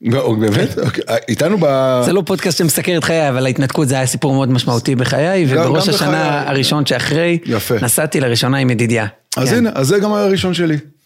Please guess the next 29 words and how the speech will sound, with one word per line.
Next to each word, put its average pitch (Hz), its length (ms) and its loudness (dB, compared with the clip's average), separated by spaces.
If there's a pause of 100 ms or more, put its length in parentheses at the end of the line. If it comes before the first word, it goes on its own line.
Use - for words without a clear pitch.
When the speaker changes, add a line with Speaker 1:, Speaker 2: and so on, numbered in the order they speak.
(360)
Speaker 1:
ו-, 139 760 2 (420)
אה, 143 240 -4
מאוד 165 260 0
שמחתי 190 440 0
לראות 139 240 0
שם 131 380 0
שמחה 120 680 -2
ואנשים, 131 560 0
אבל 269 240 0
אתה 427 80 0
יודע, 440 120 0 (220)
יהודים, 370 460 2
נו 349 140 2
מה, 277 260 0
זה 143 80 0
לא 151 80 2
סיפור 160 300 -4
חדש 101 280 -4
בשבילי. 87 320 -6 (300)
גדלתי 113 380 -2
בירושלים, 104 800 -2
אני 101 120 -2
יודע 120 240 0
מה 131 140 2
זה 107 220 0 (400)
דתיים 127 580 0
כביכול. 92 600 -2 (720)
אבל 208 180 0
שם 208 240 0